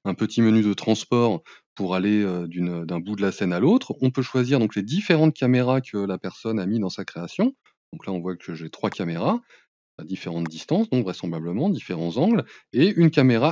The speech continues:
animée, on voit la petite flèche, en l'occurrence, donc là, voilà, c'est un, un petit turnaround de la, de la scène directement.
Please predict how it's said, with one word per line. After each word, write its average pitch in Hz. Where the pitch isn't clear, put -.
animée, 147
on 110
voit 113
la 101
petite -
flèche, 165
en 117
l'occurrence, 101
donc -
là, 113
voilà, 92
c'est -
un, 80
un 87
petit -
turnaround 104
de 92
la, 80
de 110
la 98
scène 165
directement. 104